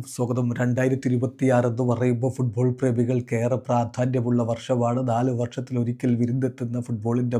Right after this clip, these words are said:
മാമാങ്കം വേൾഡ് കപ്പ് നമ്മളെ കാത്തിരിക്കുന്നു. ഇനി അഞ്ചേ അഞ്ച് മാസക്കാലം മാത്രമാണ് അതിന് ബാക്കിയുള്ളത്. ഓരോ ടീമിൻ്റെയും ആരാധകര് അവരവരുടെ ടീമുകളുടെ ശക്തി ദൗർബല്യങ്ങൾ കൃത്യമായിട്ട് വിലയിരുത്തുന്ന ഒരു സമയമാണ്. ഓരോ പൊസിഷനിലേക്കും ഏതൊക്കെ താരങ്ങളാണ്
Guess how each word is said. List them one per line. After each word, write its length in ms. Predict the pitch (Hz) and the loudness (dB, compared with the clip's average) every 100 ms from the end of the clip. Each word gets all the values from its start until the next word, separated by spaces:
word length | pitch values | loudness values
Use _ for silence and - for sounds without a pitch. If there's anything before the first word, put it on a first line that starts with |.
| 110 | 0
മാമാങ്കം 500 | 113 123 120 117 131 - - - _ 120 | 2 2 2 2 0 -4 -20 -20 _ 2
വേൾഡ് 280 | 139 139 143 | 4 6 6
കപ്പ് 200 | 139 143 | 6 4
നമ്മളെ 260 | 127 123 123 120 | 4 2 2 0
കാത്തിരിക്കുന്നു. 640 | 113 110 127 120 127 123 127 | -4 -2 -2 0 -2 0 2
ഇനി 120 | 120 117 110 | 2 0 -2
അഞ്ചേ 220 | 113 123 120 | 0 0 0
അഞ്ച് 180 | 117 120 | 0 -2
മാസക്കാലം 580 | 113 113 120 120 123 123 113 | -2 -4 -4 0 2 2 0
മാത്രമാണ് 440 | 113 - 123 120 117 | -2 -2 -2 0 -2
അതിന് 160 | 117 107 | -2 -2
ബാക്കിയുള്ളത്. 480 | 110 107 - 120 120 139 | -2 -2 -4 -4 0 0
ഓരോ 160 | 123 131 127 | 2 0 0
ടീമിൻ്റെയും 440 | 123 120 113 117 113 | -2 -2 -2 -2 -2
ആരാധകര് 540 | 117 120 120 120 127 - - - - - 143 | 0 0 0 0 0 0 -6 -20 -20 4 8
അവരവരുടെ 500 | 151 151 139 127 131 | 10 10 8 4 2
ടീമുകളുടെ 420 | 131 123 123 120 120 | 2 2 2 2 0
ശക്തി 240 | 110 - 127 | -4 -2 2
ദൗർബല്യങ്ങൾ 540 | 123 117 120 117 120 120 - | 2 2 0 2 0 0 -2
കൃത്യമായിട്ട് 560 | 113 139 120 120 110 117 | -2 0 2 0 -2 -2
വിലയിരുത്തുന്ന 400 | 117 123 123 127 | 0 0 0 -4
ഒരു 80 | 113 | -4
സമയമാണ്. 500 | 110 123 120 120 127 143 | -2 -2 0 0 0 -2
ഓരോ 160 | 123 127 123 | 0 -2 -2
പൊസിഷനിലേക്കും 580 | 117 - 127 120 127 120 | -6 -2 0 0 0 -2
ഏതൊക്കെ 280 | 117 117 123 123 | -2 -6 -8 -4
താരങ്ങളാണ് 520 | 117 127 123 120 120 | -2 0 0 0 0